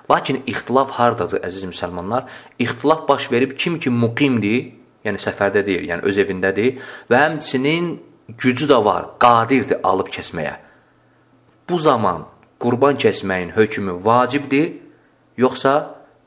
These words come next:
müstəhəbdir? Yəni kəsməsə olarmı? Yoxsa vacibdir, yəni kəsməsə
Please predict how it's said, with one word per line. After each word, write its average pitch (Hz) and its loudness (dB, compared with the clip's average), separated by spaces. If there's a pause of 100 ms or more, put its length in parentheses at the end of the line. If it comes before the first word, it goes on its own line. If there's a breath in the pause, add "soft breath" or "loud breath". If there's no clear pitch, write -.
müstəhəbdir? - -4
Yəni 113 0
kəsməsə 120 0
olarmı? 104 0 (420 soft breath)
Yoxsa 107 2
vacibdir, 107 2
yəni 87 -6
kəsməsə 117 0